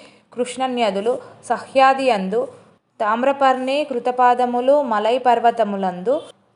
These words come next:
కుషికుల్యాదులు శుక్తివంతమునందు ప్రవహించాయి. ఇవన్నీ ఇక్కడ పుట్టాయి. ఏ ఏ నది ఎక్కడ పుట్టింది అనేది మనకు తెలుసు కదా. త్రివేణి సంగమం ఎక్కడ జరుగుతుంది, గోదావరి కృష్ణ ఎక్కడ పుట్టింది, గంగా నది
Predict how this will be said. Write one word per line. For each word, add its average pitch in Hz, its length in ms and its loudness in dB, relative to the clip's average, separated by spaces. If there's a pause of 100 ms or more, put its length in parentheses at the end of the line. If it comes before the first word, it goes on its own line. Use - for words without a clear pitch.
(120)
కుషికుల్యాదులు 262 1040 2
శుక్తివంతమునందు 262 1160 -4
ప్రవహించాయి. 233 920 0 (1000)
ఇవన్నీ 254 380 -4
ఇక్కడ 277 300 -2
పుట్టాయి. 233 600 -2
ఏ 240 300 4
ఏ 302 40 2
నది 254 260 -2
ఎక్కడ 247 300 -4
పుట్టింది 240 440 -4
అనేది 208 280 -4
మనకు 220 260 -6
తెలుసు 208 340 -10
కదా. 185 260 -4
త్రివేణి 277 440 0
సంగమం 262 460 -4
ఎక్కడ 226 240 -6
జరుగుతుంది, 247 560 -4
గోదావరి 247 540 -2
కృష్ణ 233 340 -10
ఎక్కడ 202 340 -6
పుట్టింది, 220 520 -8 (120)
గంగా 202 260 -4
నది 233 300 -4